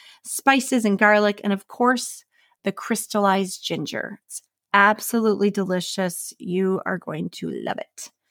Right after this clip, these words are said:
Okay, so ingredients. Eight to ten medium peaches. You're going to have them peeled and diced so that you yield four cups.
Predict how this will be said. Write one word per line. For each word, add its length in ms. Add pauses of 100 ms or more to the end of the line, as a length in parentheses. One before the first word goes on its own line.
(300)
Okay, 240
so 380 (440)
ingredients. 680 (160)
Eight 180
to 80
ten 280
medium 340
peaches. 480
You're 80
going 140
to 80
have 160
them 160
peeled 500
and 220
diced 640
so 180
that 180
you 140
yield 340
four 300
cups. 540